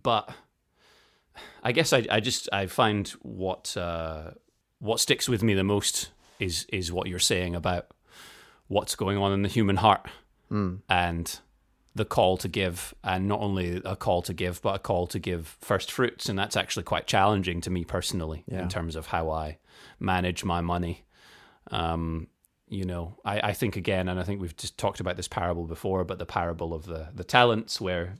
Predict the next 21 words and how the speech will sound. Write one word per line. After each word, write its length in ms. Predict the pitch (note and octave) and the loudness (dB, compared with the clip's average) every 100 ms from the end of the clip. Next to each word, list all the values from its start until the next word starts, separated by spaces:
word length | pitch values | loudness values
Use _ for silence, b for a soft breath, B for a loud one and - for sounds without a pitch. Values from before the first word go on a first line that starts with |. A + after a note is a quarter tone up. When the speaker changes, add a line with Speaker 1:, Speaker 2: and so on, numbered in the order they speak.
| - | -12
Speaker 1:
several 360 | - G#2 F2 F2 | -4 -2 -2 -2
servants 500 | - F2+ F2 F2+ F#2 | -2 -2 -2 -4 -4
are 60 | |
given 360 | F2 F#2 F2 E2+ B B B B B | -2 -2 -2 -6 B B B B B
bags 300 | G2 F#2 F2 | 4 4 4
of 100 | E2 | -4
money, 400 | F2+ G2 F#2+ F#2 | 2 2 4 2
and 120 | F2+ | 0
there's 200 | E2+ E2 | -2 -2
one 240 | G2 F#2 E2+ | -2 -2 0
guy 280 | F2+ F2+ D#2+ | 0 0 0
who, 240 | F2+ E2 | -2 -2
because 280 | E2 - F2 | -4 -4 -4
he 80 | E2 | -6
fears 500 | - F2 E2+ E2+ - | -6 -4 -2 -4 -4
the 120 | E2+ | -4
Lord, 340 | E2+ F2 F2 E2 | -2 -2 -2 -4
he 40 | |
fears 320 | - F#2 E2 | -4 -4 -4
his 160 | E2+ E2 | -6 -6
master, 480 | E2+ E2 - D#2+ | -4 -4 -6 -8